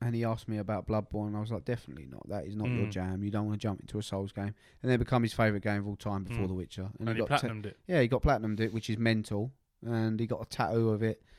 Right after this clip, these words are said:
Speaker 1: So
Speaker 2: Yeah.
Speaker 1: I'll never judge someone on what their preference is, because that you don't know until you try it. So him walking into a world of M M Os, it might change his life. He might be getting a computer soon and jumping into
Speaker 2: Yeah,
Speaker 1: World
Speaker 2: but
Speaker 1: of
Speaker 2: you were the
Speaker 1: Warcraft.
Speaker 2: same when I first met you. I thought, "Who's this fucking football hooligan?" Well, it weren't like that.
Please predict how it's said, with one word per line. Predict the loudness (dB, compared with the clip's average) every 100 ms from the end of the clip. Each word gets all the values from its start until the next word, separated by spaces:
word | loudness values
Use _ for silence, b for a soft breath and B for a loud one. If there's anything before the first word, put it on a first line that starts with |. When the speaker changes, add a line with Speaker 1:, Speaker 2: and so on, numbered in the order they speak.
| b 0
Speaker 1:
So | 4
Speaker 2:
Yeah. | 4
Speaker 1:
I'll |
never | 4 2
judge | 4 4 4
someone | 2 4 4 2 0
on | 0 2
what | 4
their | 2
preference | 0 -2 -4 -8 -4
is, | -4
because | -2 -2 -2 -2 -6
that | 0 2
you | 6
don't | 6 8
know | 8 8
until | 6 4
you |
try | 4 6 6
it. | 4 b b b
So | 4 6 6
him | 6 8
walking | 6 6 2
into | 6 6
a |
world | 8 8
of | 8
M | 6
M | 6 6
Os, | 6 6
it | 2
might | 0 0
change | -2 -2 0
his | 2
life. | 4 4
He | 4 4
might | 6 4 4
be | 4 4 0 b b
getting | 2 4
a |
computer | 4 6 6 6
soon | 0 0 0
and | -2 0
jumping | 2 2 0
into | 2 8
Speaker 2:
Yeah, | 10
Speaker 1:
World | 10
Speaker 2:
but |
Speaker 1:
of |
Speaker 2:
you | 10
were | 10
the | 10
Speaker 1:
Warcraft. | 8
Speaker 2:
same | 6 6
when | 6
I | 6
first | 8 8 6
met | 4
you. | 6
I | 6
thought, | 6 2
"Who's | 2
this | -2
fucking | 4 2 4 -4
football | -2 -4 -2 0
hooligan?" | 2 2 4
Well, | 4
it | 6
weren't | 6 4
like | 2
that. | -2